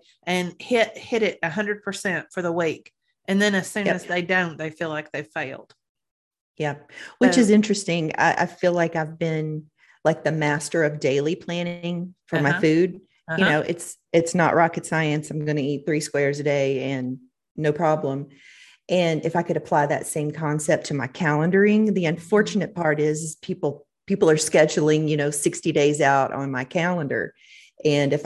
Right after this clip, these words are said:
Speaker 2: I can't get to a point of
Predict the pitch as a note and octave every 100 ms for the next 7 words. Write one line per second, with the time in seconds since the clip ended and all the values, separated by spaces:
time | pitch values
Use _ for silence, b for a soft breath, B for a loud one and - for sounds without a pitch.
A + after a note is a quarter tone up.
0 | - D#3 D#3 D3+ D#3 - - _ _ -
1 | G3 D#3 A2+ D#3+ D3 C#3 - _ b b
2 | b b b _ - F3+ C#3+ - - F#3
3 | D#3+ D3+ - - - C#3 C3+ C3 -